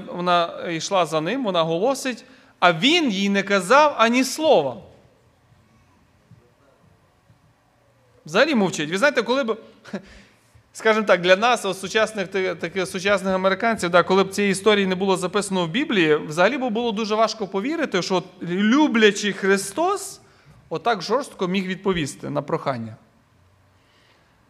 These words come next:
М, не звертати взагалі на к-, на кричущу нужду. Він спочатку мовчить, правда? Потім він взагалі говорить учням, що це не його діло. Потім взагалі, вз-, здається, він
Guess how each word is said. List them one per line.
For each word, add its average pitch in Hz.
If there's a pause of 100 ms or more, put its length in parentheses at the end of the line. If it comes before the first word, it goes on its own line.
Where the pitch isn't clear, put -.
(320)
М, 147
не 185
звертати 233
взагалі 208
на 240
к-, -
на 185
кричущу 214
нужду. 190 (480)
Він 220
спочатку 214
мовчить, 202
правда? 156 (1500)
Потім 285
він 269
взагалі 214
говорить 220
учням, 190
що 175
це 220
не 247
його 262
діло. 165 (2250)
Потім 277
взагалі, 226
вз-, 202
здається, 202
він 196